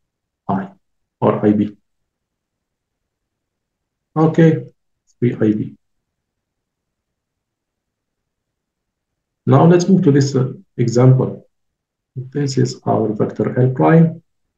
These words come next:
and this is our vector magnetic field B. And this portion is, uh, and this is the portion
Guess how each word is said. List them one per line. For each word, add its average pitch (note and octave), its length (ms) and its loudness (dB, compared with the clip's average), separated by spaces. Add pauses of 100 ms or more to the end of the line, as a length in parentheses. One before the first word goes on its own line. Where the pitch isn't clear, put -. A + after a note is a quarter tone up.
(760)
and C#3 240 2
this B2+ 160 4
is B2+ 160 4
our A#2+ 220 0
vector - 520 -4 (240)
magnetic A#2 560 -2
field - 300 -2
B. A2 200 -4 (1040)
And D3 260 2
this C3+ 140 4
portion - 500 -4
is, A#2 260 0
uh, A#2 180 -2 (3250)
and C3 200 6
this B2 160 0
is A#2 120 -2
the A2 80 -2
portion - 560 -6